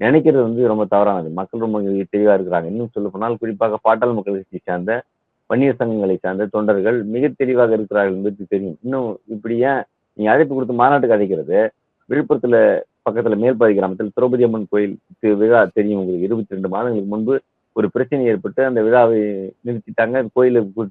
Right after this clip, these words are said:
பூட்டி சீல் வச்சுட்டாங்க. அப்புறம் கோர்ட் உத்தரவு போட்டு ஒரு கால பூஜையை பூசாரி மட்டும் கலந்துக்கலாம்னு சொல்லிச்சு. அப்புறம் கடந்த போன வாரம்,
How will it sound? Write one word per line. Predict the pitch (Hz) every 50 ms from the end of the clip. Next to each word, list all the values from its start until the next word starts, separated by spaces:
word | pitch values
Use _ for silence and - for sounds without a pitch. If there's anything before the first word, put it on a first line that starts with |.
| - _
பூட்டி | 123 120 107 113
சீல் | - 120 117 113
வச்சுட்டாங்க. | 104 - - 95 101 104 113 131 135 - _ _ _ _ _
அப்புறம் | _ 110 113 120 120 -
கோர்ட் | - 139 139 117 -
உத்தரவு | 113 110 98 - 131 123 110
போட்டு | 101 110 110 110 143 143 143 131 117 -
ஒரு | 113 123 127
கால | - 131 123 120
பூஜையை | 110 123 131 123 127 117 -
பூசாரி | - 127 120 139 123 117
மட்டும் | 117 101 104 117 104
கலந்துக்கலாம்னு | 110 110 110 107 110 110 107 101 -
சொல்லிச்சு. | - 101 98 87 - - - 67 - _ _ _ _ _
அப்புறம் | _ 113 107 131 135 107
கடந்த | 123 123 123 123 120
போன | 104 98 120 123 123
வாரம், | 120 123 127 131 143 151 151